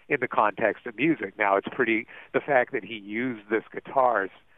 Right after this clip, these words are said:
and some of his dad's other gear certainly opens the door to ask questions and to bring Eddie up.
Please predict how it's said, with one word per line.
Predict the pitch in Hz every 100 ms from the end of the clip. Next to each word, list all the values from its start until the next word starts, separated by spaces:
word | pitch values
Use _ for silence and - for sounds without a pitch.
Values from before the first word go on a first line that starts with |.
| _
and | 135 -
some | 143 110
of | 107
his | 101 -
dad's | 107 101 107
other | 107 107
gear | 98 95 90
certainly | 135 117 110 104 98 92 - - _ _ _ _
opens | 165 139 160 117 107
the | 113
door | 113 123 110
to |
ask | 95 95 90
questions | - 123 98 - 101 95
and | 98 98
to |
bring | 101 98 98
Eddie | 95 98
up. | 98 98